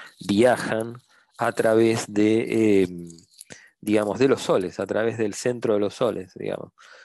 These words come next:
Los soles están interconectados a través de hilos dorados, que son como autopistas de luz, que conectan todos los soles de la galaxia.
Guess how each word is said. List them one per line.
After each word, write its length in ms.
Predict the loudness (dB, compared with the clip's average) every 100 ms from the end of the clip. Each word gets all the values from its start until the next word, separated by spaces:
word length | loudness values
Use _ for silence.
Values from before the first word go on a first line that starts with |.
| _
Los 240 | 0 0
soles 340 | 2 0 0 -4
están 340 | -6 -4 -4
interconectados 1300 | -4 -2 0 0 0 -2 -4 -2 0 2 0 -2 -6 -8
a 140 | -6
través 460 | -2 0 0 -2 -2
de 340 | -2 -2 -6 _ _ _
hilos 340 | -4 2 2 2
dorados, 500 | 2 2 2 0 0
que 120 | -4
son 160 | -6
como 180 | -4 0
autopistas 640 | 0 0 -2 -2 -2 -4 0
de 140 | 2
luz, 340 | 2 0 -4 -18 -20 -20 -20 _
que 160 | -6 -4
conectan 600 | -2 -2 -4 -4 -6 -4
todos 260 | 0 0
los 140 | 0 -2
soles 280 | -2 -2 -2
de 60 |
la 120 | -2
galaxia. 560 | -2 -4 -8 -10 -14 -14